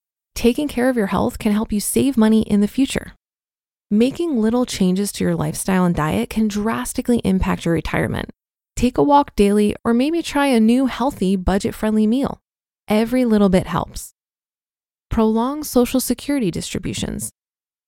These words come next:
Many people are eligible for Social Security distributions at sixty-two.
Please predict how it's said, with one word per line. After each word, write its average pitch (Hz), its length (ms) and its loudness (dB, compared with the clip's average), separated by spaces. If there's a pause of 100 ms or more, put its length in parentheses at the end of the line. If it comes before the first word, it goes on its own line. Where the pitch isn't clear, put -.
(320)
Many 269 300 2
people 254 380 0
are 190 180 -2
eligible 214 560 -2
for 190 160 -4
Social 180 340 -4
Security 175 480 -4
distributions 226 760 -4
at - 160 -4
sixty-two. - 640 -4